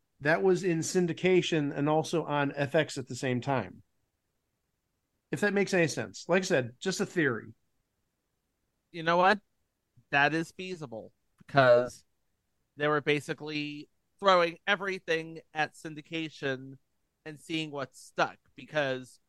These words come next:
Speaker 2: if you remember, this would be the age of Deep Space Nine and Babylon Five and Baywatch and shows like that that are getting killer numbers in syndication.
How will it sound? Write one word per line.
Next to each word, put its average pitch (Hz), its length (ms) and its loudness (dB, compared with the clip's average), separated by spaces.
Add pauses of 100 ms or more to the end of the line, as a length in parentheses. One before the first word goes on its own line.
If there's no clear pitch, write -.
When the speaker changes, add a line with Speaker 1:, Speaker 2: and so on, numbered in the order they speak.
(100)
Speaker 2:
if - 80 -16
you 147 60 2
remember, 135 560 -2 (640)
this 175 240 -2
would 170 180 -12
be 160 240 -8
the 147 240 -12
age 151 560 -6 (100)
of 131 600 -2 (840)
Deep 165 180 -2
Space 147 440 -4
Nine 135 600 -2 (180)
and 131 220 -14
Babylon 135 560 0 (100)
Five 123 540 -2 (400)
and 127 300 -6 (420)
Baywatch 135 840 0
and 131 180 -14
shows 139 380 -2
like 123 280 -14
that 131 260 4 (160)
that 127 160 -2
are 123 80 -2
getting 127 360 -4
killer 139 300 0
numbers 120 340 -2
in 120 120 -10
syndication. 120 800 -10